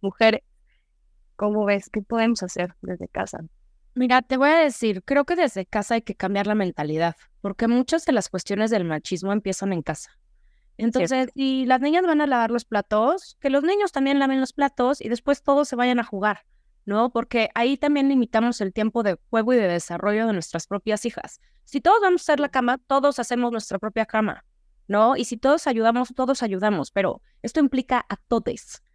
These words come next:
Speaker 2: ¿no? No importa el género. O sea, aquí lo importante es que si se van a lavar los platos, el que ensució un plato lo tiene que lavar,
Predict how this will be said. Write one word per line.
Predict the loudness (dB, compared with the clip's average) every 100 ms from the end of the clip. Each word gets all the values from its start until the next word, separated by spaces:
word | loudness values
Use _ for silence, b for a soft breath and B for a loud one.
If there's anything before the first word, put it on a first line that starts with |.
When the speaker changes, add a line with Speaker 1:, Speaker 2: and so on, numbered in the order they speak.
| _ _
Speaker 2:
¿no? | 2 4
No | 4
importa | 2 4 0 0 -2
el | -2
género. | -4 -4 -4 -10 _ _ _ _ -14
O |
sea, | -4 -2 -2
aquí | -4 0 0
lo | 2
importante | 0 0 -2
es | -2
que | -6
si | -8
se | -6 -2
van | 0
a | 2
lavar | 2 0
los | -2
platos, | -2 0 0 -2 -6 -12
el | -6
que | -4
ensució | -4 -6 0 0
un | 2
plato | 0 2
lo | 0
tiene | 0 -4
que | -2
lavar, | 0 0 -2